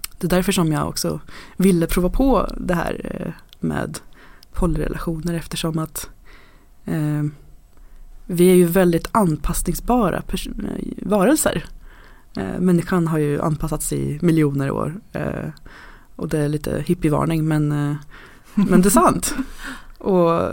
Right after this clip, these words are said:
Speaker 1: ställs vi inför utmaningar så lär vi oss att hantera dem. Mm, så är det.
Speaker 2: Men tror du att, eh, alla kan passa för en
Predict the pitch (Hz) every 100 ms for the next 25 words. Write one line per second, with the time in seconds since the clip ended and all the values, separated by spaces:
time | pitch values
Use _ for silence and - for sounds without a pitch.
0 | - - - 165 - 294 262 214 - 196
1 | 175 147 214 254 190 - 185 160 160 165
2 | 143 165 180 175 165 220 320 - - -
3 | - - - - - - - - - -
4 | - - - - 190 175 - - - -
5 | 226 208 175 - - - - - - -
6 | - - - - - - 214 196 220 214
7 | 202 196 175 - - 180 160 160 156 -
8 | - - - - - - - - 202 202
9 | 226 - 220 220 180 - - - - 135
10 | 147